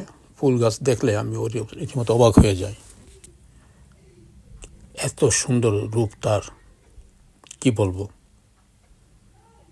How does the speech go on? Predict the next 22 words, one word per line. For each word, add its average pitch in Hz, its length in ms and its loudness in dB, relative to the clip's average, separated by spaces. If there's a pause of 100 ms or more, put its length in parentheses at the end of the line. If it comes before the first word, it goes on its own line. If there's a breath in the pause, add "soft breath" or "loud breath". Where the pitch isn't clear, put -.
(480)
কোনো 135 140 -4 (120)
ভাষাই 143 300 6
থাকে 127 380 0
না। 90 60 -14 (1000)
আমি 120 180 -8
যে 110 60 -2
বলবো 110 400 4 (280)
তার 104 140 -6
কোনো 110 180 -6 (140)
ভাষাই 120 260 0
থাকে 110 320 -8
না 104 60 -4
আমার 98 240 -4
মুখে, 95 200 -10 (120)
যে 104 80 -6 (140)
এত - 160 -12 (200)
সুন্দর 92 340 -10
ফুল - 180 -16
গাছ। - 220 -16 (1800 loud breath)
ফুল - 200 -2
তো 147 100 2
আর 175 60 8